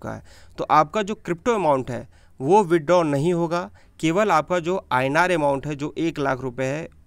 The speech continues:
वही विड्रॉ आप कर पाएंगे। अब आपका जो आईएनआर अमाउंट एक लाख पड़ा हुआ था, उसमें कितना आप सभी को विड्रॉ मिलेगा, तो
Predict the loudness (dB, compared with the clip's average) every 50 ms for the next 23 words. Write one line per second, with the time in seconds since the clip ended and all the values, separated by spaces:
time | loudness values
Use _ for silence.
0 | _ -2 0 0 0 -2 -2 -2 -4 -4 -4 -2 -2 0 0 -2 -2 -4 -4 -4
1 | -4 -4 -4 -6 -6 -6 -8 -10 -12 -14 -14 -10 -6 -2 0 2 2 2 0 -2
2 | -2 -2 -2 -2 -2 0 0 0 2 0 0 2 0 0 0 -2 -2 -4 -4 -6
3 | -6 -4 -4 -4 -6 -6 -6 -6 -2 -2 0 -2 -2 -2 -2 -4 -4 -6 -8 -10
4 | -10 -12 -14 -18 -20 -20 -20 -20 -16 -8 -8 -6 -6 -6 -6 -2 0 0 0 -2
5 | -2 -4 -4 -2 0 0 2 2 2 0 -2 -8 -8 -8 -6 -6 -6 -6 -6 -2
6 | -2 -2 0 0 -2 -4 -4 -4 -4 -4 -6 -8 -10 -14 -14